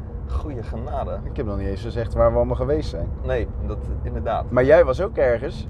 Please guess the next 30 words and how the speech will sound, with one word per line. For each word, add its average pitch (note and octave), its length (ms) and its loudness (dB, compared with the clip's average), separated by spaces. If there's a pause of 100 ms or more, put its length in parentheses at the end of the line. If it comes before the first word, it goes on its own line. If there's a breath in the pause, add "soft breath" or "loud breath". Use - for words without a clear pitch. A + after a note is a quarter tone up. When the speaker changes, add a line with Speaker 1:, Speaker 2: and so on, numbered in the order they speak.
Speaker 1:
Ik D3+ 160 -4
ben, D3+ 260 -2
eh, - 60 -4
ik D3 80 -6
ben D#3 100 -6
tegelijkertijd E3+ 680 0
als C#3+ 120 -4
Cedric, D#3+ 300 0
hij C3+ 160 2
ging - 160 -6
naar C3+ 120 -4
Shanghai. C3 580 0 (880)
En, A#2 260 -2
eh, G2+ 420 2 (260)
ja, G#2+ 280 2 (260)
ik A#2+ 220 -4
mocht A2 240 -4
lekker A2+ 240 0
ergens G2+ 260 -4
anders A2+ 240 -4
heen. F#2+ 180 -4
Hoefde G#2 240 -2
ik, G2 140 -6
eh, G2 80 0
een F#2 300 0
keertje - 280 -2
Cedric G#2 300 -2
niet A#2 120 -2
te - 80 -4
zien. A2+ 200 -2